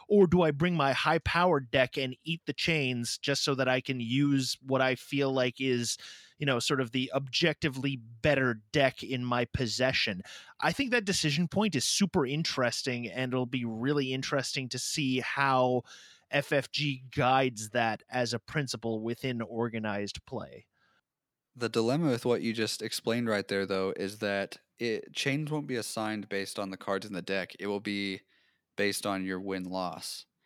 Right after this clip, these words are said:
Speaker 2: So both of the, in both of those scenarios, you'll be penalized with chains,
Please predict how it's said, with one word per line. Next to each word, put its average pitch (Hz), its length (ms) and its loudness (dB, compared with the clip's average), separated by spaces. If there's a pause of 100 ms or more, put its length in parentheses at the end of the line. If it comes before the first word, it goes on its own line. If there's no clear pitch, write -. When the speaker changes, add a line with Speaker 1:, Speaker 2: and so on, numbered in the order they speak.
(380)
Speaker 2:
So 95 480 0 (180)
both 123 260 0
of 113 80 -10
the, 107 100 -2
in 101 120 -2
both 127 260 0
of 117 60 -8
those 95 200 0
scenarios, 90 720 -4
you'll 95 320 -2
be 92 160 -6
penalized 90 560 -6
with 87 120 -12
chains, - 560 -10